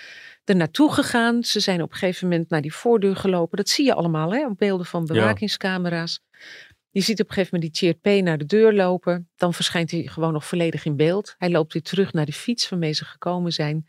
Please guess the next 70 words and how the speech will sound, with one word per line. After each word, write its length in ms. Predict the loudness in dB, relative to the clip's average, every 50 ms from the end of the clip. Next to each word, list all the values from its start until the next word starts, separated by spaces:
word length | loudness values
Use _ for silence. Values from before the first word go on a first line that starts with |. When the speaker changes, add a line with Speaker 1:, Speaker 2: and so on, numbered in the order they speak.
| -12 -20 -18 -18 -20 -20 -20 _ _ _
Speaker 1:
En 120 | 0 2
dan 140 | 4 4 2
gaat 240 | 2 0 0 0 0
hij 80 | 2 0
weer 120 | 0 0
terug 340 | 0 0 0 0 0 2 2
en 60 | 0
heeft 180 | 0 0 0 0
hij 100 | -2 0
inmiddels 380 | 2 2 2 2 2 2 0
een, 200 | 0 0 0 -2 -2
een 140 | 0 0 2
bivakmuts 640 | 2 2 2 0 0 0 0 0 0 0 -2 -2
op 220 | -2 -2 -2 -2 -4
en 140 | -4 -2
een 80 | -2 0
zonnebril 600 | 0 0 2 2 2 2 4 4 4 4 4 2
op. 180 | 0 -2 _ -6
Dus 160 | -6 -4 -2
hij 100 | -2 -2
had 200 | -2 -2 -2 -4
ook 120 | -4 -6
een 60 | -6
soort 240 | -6 -6 -6 -8 -8
vermomming 440 | -4 -4 -2 -2 0 0 0 0 0
meegenomen. 720 | -2 -2 -2 -4 -4 -4 -4 -4 -2 -4 -4 -4 -6 -6 _ -14 -20 -20 -20 -20 _ _ _ 2
Niet 220 | 4 4 4 4
dat 120 | 2 2
dat 160 | 2 2 2 0
nog 160 | -2 -6 -4
veel 160 | -4 -4 -2
zin 240 | 2 2 4 4 4
had, 200 | 2 0 -2 -2
want 140 | -6 -4 -4
hij 120 | -4 -6
was 200 | -4 -6 -6 -6
natuurlijk 320 | -6 -4 -4 -4 -4 -4 -6
al 80 | -6
veel 260 | -4 -4 -4 -2 -2 0
eerder 340 | 0 0 0 -2 -4 -6
gewoon 300 | -6 -6 -6 -6 -4 -4
in 120 | -4 -4 -2
beeld 240 | -2 -2 -2 -2 -6
gekomen. 540 | -10 -10 -8 -6 -4 -4 -4 -6 -8 -10 _ _ -20 -20 -20 -20 -20 -20 -20 _ _ _ _ _ _
Ja, 200 | 0 2 2 2
Jamie 360 | 4 4 4 4 6 4 4
deed 220 | 4 4 2 4
helemaal 360 | 2 0 2 2 2 0 -2 -2
geen 180 | -2 -2 -2
moeite 300 | 0 0 -2 -2 -4 -4
om 120 | -4 -4 -4
zijn 160 | -4 -4 -6
gezicht, 460 | -4 -4 -4 -4 -4 -6 -8 -8 -6
eh, 360 | -6 -4 -2 -2 -2 -2 -4
te 200 | -4 -6 -8 -8
verstoppen. 520 | -8 -8 -8 -4 -2 -2 -4 -2 -4 -6 -4
En 140 | -2 -2
je 100 | 0 0
ziet 220 | 0 0 -2 -2 -2
ze 100 | -4 -4
op 60 | -4
een 80 | -4 -4
gegeven 180 | -6 -6 -4 -4
moment 180 | -8 -8 -6 -6
gewoon 160 | -6 -4 -2
in 140 | -2 -2 0
beeld 300 | 2 2 2 0 0 0
bovenaan 420 | 0 0 0 0 -2 -4 -4 -4
die 120 | -4 -6 -8
trap. 280 | -6 -2 -2 -2 -2